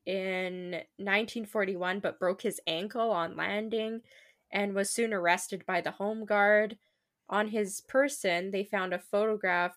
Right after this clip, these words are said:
purportedly of his lover, a German cabaret singer and actress named Clara Bauerle.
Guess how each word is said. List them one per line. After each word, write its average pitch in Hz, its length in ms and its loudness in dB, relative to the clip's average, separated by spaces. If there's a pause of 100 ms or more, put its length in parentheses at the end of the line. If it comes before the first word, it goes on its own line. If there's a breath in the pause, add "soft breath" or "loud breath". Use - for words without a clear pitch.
purportedly 185 1000 -4
of - 220 -4
his 180 340 -4
lover, 208 640 2 (320 soft breath)
a 190 80 -2
German 190 540 -4
cabaret 190 640 0
singer 175 380 -6
and 170 240 -6
actress 190 640 -2
named 180 320 -10
Clara 190 720 -2 (1600)
Bauerle. 254 760 2